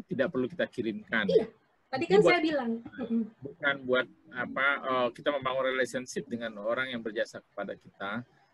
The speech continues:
Speaker 1: lalu kita katakan kepada dia bahwa kita berterima kasih.
Speaker 2: Akan lebih, akan
Speaker 1: Dan
Speaker 2: lebih baik kalau, akan, akan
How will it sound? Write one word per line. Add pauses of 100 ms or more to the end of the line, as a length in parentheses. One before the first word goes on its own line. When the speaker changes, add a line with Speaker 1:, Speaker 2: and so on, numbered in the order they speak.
Speaker 1:
lalu
kita
katakan
kepada
dia
bahwa
kita
berterima
kasih. (1040)
Speaker 2:
Akan
lebih,
akan
Speaker 1:
Dan
Speaker 2:
lebih
baik
kalau, (240)
akan,
akan